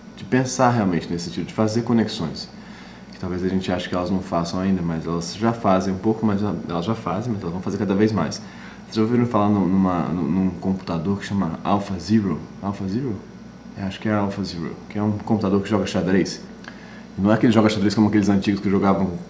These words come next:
com Kasparov e tal, aquela coisa que eles botavam todas as jogadas possíveis lá e ele escolhia. Não, eles nunca ensinaram ele a jogar xadrez, nunca, nunca, ele aprendeu sozinho.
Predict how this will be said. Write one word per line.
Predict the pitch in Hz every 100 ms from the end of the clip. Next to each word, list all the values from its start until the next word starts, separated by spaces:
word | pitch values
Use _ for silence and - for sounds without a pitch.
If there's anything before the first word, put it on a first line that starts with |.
| -
com | -
Kasparov | 98 - 92 95 92 85
e |
tal, | 85 85
aquela | 80 87
coisa | 85 90 85
que | 92
eles | 85
botavam | 92 85 95 95
todas | 92 107 101
as | 101
jogadas | 95 95 90
possíveis | - 82 - 95 90 82
lá | 90 95
e | 95
ele | 95
escolhia. | 90 - 90 82 82 78
Não, | 98 87 - - - -
eles | 101
nunca | 98 113 113
ensinaram | 117 - 113 104 107 107
ele | 87
a |
jogar | 80 85 82
xadrez, | 85 76 71 -
nunca, | 95 120 107 - 80
nunca, | 110 117 85
ele | 90
aprendeu | 104 98 95
sozinho. | 95 104 95 85